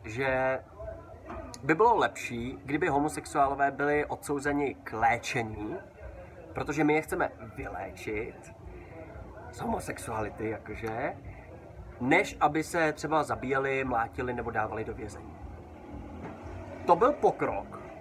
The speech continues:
který si myslím, že je velice důležitý, protože prostě vy nemůžete od toho, že se za dvacet let je, dvacet let je za homosexualitu nebo doživotí,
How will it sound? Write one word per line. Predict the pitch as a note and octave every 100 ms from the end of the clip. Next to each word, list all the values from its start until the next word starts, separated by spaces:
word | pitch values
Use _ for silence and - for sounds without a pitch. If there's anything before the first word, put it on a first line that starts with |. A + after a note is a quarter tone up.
| - - - - -
který | - D#3
si | E3
myslím, | F3 F3
že | F3
je | F3+
velice | E3 G3
důležitý, | E3 A#2+ - A#2+
protože | A#2+ B2 B2+
prostě | C#3 B2+ - D#3+ D3+ - - -
vy | B2+
nemůžete | E3+ F#3+ F#3 E3+
od | D3 C#3
toho, | - - C#3+ B2+ C#3
že | C#3
se | C#3 D3 C3
za | C3
dvacet | C3 C3+ C#3 -
let | B2+ C3 B2+
je, | C3+ B2+ A#2+
dvacet | C3 B2+ C3+
let | C3
je | C3
za | B2+
homosexualitu | B2 B2 A#2+ A2 B2 - C3
nebo | B2+
doživotí, | B2 B2 A#2+ A2 A#2+